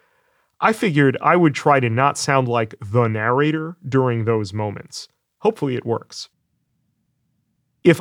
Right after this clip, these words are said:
I wasn't gonna record my audiobook, I would cast the singer-songwriter Ted Leo to read it. Ted's voice is a gorgeously tuned instrument, rich and complex in tone,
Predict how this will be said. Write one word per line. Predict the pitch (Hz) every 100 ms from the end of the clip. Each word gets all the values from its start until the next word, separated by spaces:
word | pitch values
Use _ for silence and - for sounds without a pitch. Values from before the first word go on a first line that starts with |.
| -
I | 170 220
wasn't | 214 220 226 196
gonna | 196 180
record | 156 143 170 160
my | 127 123 120
audiobook, | 147 143 120 107 110 107 _ -
I | 165
would | 180 175 -
cast | - 143 135 - -
the | 123
singer-songwriter | - 165 151 127 139 131 127 123 117 110
Ted | - 135 113
Leo | 117 117 104
to | 104
read | 104 107 -
it. | - - _ _ _ _ _ _ -
Ted's | - 226 156
voice | 151 147 135 -
is | - 131 113 -
a | 127 110
gorgeously | 110 110 131 147 156 151 - 139 123
tuned | - 143 123
instrument, | 113 113 - 110 101 104 - _ _
rich | - 123 170 175
and | 127 117
complex | - 151 143 - 143 -
in | 120 107
tone, | - 127 117 104 101